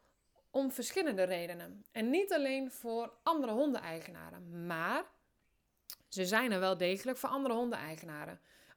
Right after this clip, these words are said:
Ook al loop je in een losloopgebied. Ongeacht dat het een losloopgebied is,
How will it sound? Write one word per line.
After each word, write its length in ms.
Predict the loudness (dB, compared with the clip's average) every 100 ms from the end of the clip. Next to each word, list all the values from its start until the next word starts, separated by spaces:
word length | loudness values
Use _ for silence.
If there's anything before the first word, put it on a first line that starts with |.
| _
Ook 280 | 4 4 6
al 220 | 4 4
loop 340 | 4 4 2
je 160 | -6 -8 -6
in 200 | -4 -2
een 160 | -2
losloopgebied. 880 | 0 -2 -2 -6 -6 -14 -12 -14 -16 _ _ _ _ _ _
Ongeacht 880 | 4 4 2 -6 -8 -6 2 0 2
dat 140 | -2 -2
het 140 | -4
een 420 | -4 -4 -2 0
losloopgebied 1200 | 2 2 0 -8 -6 -2 0 -2 -6 -4 -4 -2
is, 240 | -4 -4